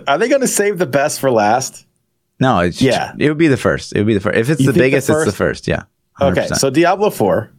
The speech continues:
Speaker 2: Okay.
Speaker 1: All right.
Speaker 2: Second spot.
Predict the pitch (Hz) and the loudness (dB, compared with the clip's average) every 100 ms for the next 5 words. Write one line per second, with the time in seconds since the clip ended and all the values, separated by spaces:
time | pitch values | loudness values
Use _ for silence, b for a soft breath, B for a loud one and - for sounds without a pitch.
0 | - 85 98 _ _ _ _ _ _ _ | -2 -2 -2 _ _ _ _ _ _ _
1 | _ _ _ _ 110 95 - - _ _ | _ _ _ _ -4 -4 -4 -10 _ _
2 | _ _ _ _ _ - - 110 107 107 | _ _ _ _ _ -10 -4 -4 -4 -4
3 | 78 | -4